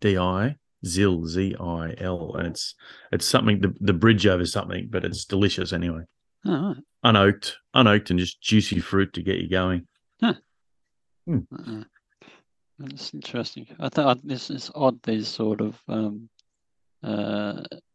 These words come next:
Speaker 2: these things we want to make sure that, you know, bucket list kind of stuff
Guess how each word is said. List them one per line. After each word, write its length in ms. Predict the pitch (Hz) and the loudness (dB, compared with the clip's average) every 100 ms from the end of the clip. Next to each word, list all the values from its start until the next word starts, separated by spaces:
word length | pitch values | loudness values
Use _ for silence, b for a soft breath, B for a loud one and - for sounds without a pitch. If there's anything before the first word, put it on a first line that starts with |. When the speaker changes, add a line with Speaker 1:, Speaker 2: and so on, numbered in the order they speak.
| _ _ _ _ _ _ _ _ _ _ _ _ _ _ _ _ | _ _ _ _ _ _ _ _ _ _ _ _ _ _ _ _
Speaker 2:
these 240 | 143 127 - | 0 2 4
things 240 | 139 123 | 2 4
we 100 | 120 | 4
want 220 | 117 117 110 | 4 4 2
to 80 | |
make 200 | 117 113 | 0 0
sure 180 | - 127 | 0 -4
that, 220 | 127 139 | -2 0
you 40 | 175 | 2
know, 120 | 117 | 2
bucket 340 | 104 139 - - | 4 4 4 0
list 240 | 120 - | 0 0
kind 240 | 123 110 107 | 0 0 -2
of 80 | |
stuff 320 | - 117 104 | -2 2 2